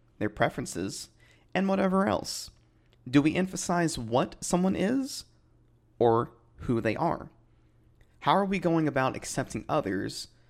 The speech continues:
for who they are versus what they are? And I wonder, as I hope that you're wondering too, it makes me wonder how you, the listener,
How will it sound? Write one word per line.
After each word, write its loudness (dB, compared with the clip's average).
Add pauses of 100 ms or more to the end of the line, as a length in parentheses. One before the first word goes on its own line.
(160)
for 0
who -2
they 0
are -2 (840)
versus -6
what -6
they -6
are? -10 (1120)
And -2
I 0
wonder, 0 (1200)
as -6
I 0
hope 0
that -4
you're -2
wondering -4
too, -10 (880)
it 0
makes -2
me 0
wonder 2
how -4
you, 2 (800)
the -6
listener, -2